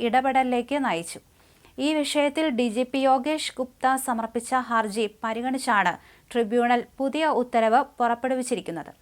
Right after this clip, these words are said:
സംസ്ഥാന സർക്കാർ അനുകൂല നടപടി സ്വീകരിക്കാൻ വിമുഖത കാണിച്ചതിനെ തുടർന്നാണ് കേന്ദ്ര അഡ്മിനിസ്ട്രേറ്റീവ് ട്രിബ്യൂണൽ നേരിട്ട് ഇടപെട്ടത്. കഴിഞ്ഞ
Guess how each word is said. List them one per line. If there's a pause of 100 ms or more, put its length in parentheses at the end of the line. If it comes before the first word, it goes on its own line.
(560)
സംസ്ഥാന (120)
സർക്കാർ (160)
അനുകൂല (100)
നടപടി
സ്വീകരിക്കാൻ (180)
വിമുഖത (100)
കാണിച്ചതിനെ
തുടർന്നാണ് (400)
കേന്ദ്ര (220)
അഡ്മിനിസ്ട്രേറ്റീവ് (120)
ട്രിബ്യൂണൽ (220)
നേരിട്ട് (200)
ഇടപെട്ടത്. (2000)
കഴിഞ്ഞ